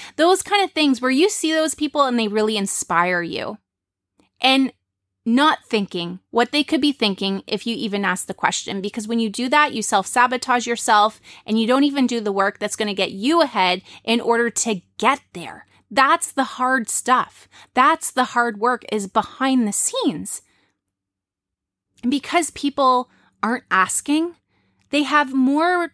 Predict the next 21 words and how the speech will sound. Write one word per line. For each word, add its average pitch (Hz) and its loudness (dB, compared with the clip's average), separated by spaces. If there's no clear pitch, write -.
time 254 0
set 247 -2
aside 247 -2
for 226 -6
the 214 -4
battles 247 2
and 262 2
<laughs> - -
scenarios 214 -2
in 254 0
their 240 0
head 208 -2
than 254 2
actually 269 -2
getting 311 2
anywhere. 165 -6
What 254 2
if 359 -2
we 466 2
were 415 4
to 285 2